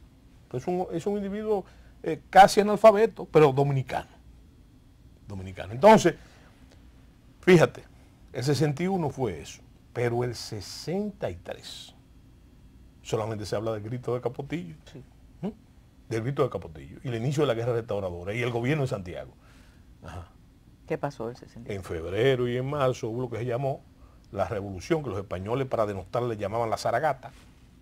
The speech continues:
Speaker 1: donde, eh, se levantaron en armas, y se levantaron en Guayubín, y se levantaron en Santiago. ¿Y en qué culminó eso? Que fueron fusilados los mártires del diecisiete de abril, Eugenio Perdomo.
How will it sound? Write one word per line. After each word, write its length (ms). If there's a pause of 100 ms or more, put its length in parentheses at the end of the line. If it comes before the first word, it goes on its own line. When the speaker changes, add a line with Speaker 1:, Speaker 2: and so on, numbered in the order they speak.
(640)
Speaker 1:
donde, 580 (500)
eh, 220
se 120
levantaron 600
en 100
armas, 300 (580)
y 60
se 100
levantaron 420
en 60
Guayubín, 680 (300)
y 120
se 120
levantaron 520
en 80
Santiago. 680
¿Y 100
en 80
qué 140
culminó 460
eso? 220 (920)
Que 140
fueron 340
fusilados 720
los 140
mártires 460
del 180
diecisiete 640
de 100
abril, 320 (300)
Eugenio 640
Perdomo. 800